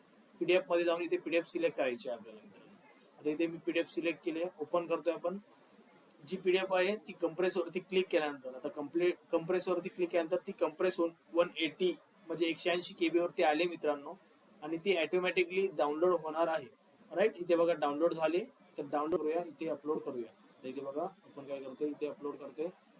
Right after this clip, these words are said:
कम्प्रेस ओपन केलं आपण आणि इथे काय करायचं आपल्याला, अपलोड करायचं. आता इथे अपलोड वरती जेव्हा क्लिक करतो मित्रांनो,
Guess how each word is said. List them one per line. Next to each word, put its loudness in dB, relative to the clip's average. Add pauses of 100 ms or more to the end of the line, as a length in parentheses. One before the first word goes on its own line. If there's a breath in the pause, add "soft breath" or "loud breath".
(120)
कम्प्रेस -6 (500)
ओपन -8
केलं -2
आपण -6 (960)
आणि -10
इथे -6
काय -4
करायचं -8
आपल्याला, -8
अपलोड -8
करायचं. -12 (1800)
आता -8
इथे 0
अपलोड 2
वरती 0
जेव्हा 6
क्लिक -4
करतो 2
मित्रांनो, -4